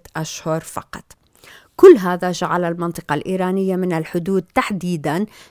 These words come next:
تعاني من جفاف قاتل. إيران تطالب بحل بالنسبة لسد كمال خان، وتطالب أيضًا بفتح سد كاجاكي في ولاية هلمند قرب منبع النهر. السد بني في العام ألف وتسعمية وتلاتة وخمسين. هذه خلفية عن الموضوع، والآن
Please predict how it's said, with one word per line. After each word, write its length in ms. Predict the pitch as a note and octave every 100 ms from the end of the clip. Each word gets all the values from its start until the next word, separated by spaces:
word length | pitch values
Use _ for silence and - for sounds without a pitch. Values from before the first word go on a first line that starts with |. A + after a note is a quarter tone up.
| -
تعاني 480 | F#3 F#3+ G#3+ G#3 G#3
من 140 | F3+
جفاف 460 | D#3+ E3 F#3+ F3 E3+
قاتل. 540 | E3 - A2 - - -
إيران 300 | F#3+ G#3+ A#3
تطالب 420 | A3+ F#3 F#3+ G3+ F3
بحل 320 | F#3 - D#3+
بالنسبة 420 | D3+ F#3+ F#3 F#3
لسد 320 | E3 - E3
كمال 300 | - D3+ D3
خان، 380 | - G#3 C4+ B3+
وتطالب 480 | F3+ - G3+ A#3+ G#3
أيضًا 260 | G3+ F#3+ F#3+
بفتح 520 | F#3 - A3 - - -
سد 320 | - F3+ F3 -
كاجاكي 640 | A#3 A#3+ F3 - E3 D#3+
في 200 | - F3+
ولاية 340 | E3+ E3+ E3 D#3+
هلمند 380 | F#3 F3+ E3+ F3 -
قرب 180 | E3+ D#3+
منبع 440 | E3 D#3+ D#3+ D3 -
النهر. 360 | E3 D3+ D#3+ - -
السد 320 | - F#3+ E3+
بني 320 | E3+ F3 E3 D#3+
في 80 |
العام 300 | D3 - D#3+ -
ألف 160 | D#3+ -
وتسعمية 360 | - - D#3+
وتلاتة 300 | D3+ D#3 D#3
وخمسين. 380 | - - - - _ _ _ _ -
هذه 320 | C#4+ E4 D4+
خلفية 400 | - B3+ B3+ A3+
عن 220 | G#3 G3
الموضوع، 460 | F#3+ F3 F3 A3 D#4
والآن 420 | C#4 A#3+ C4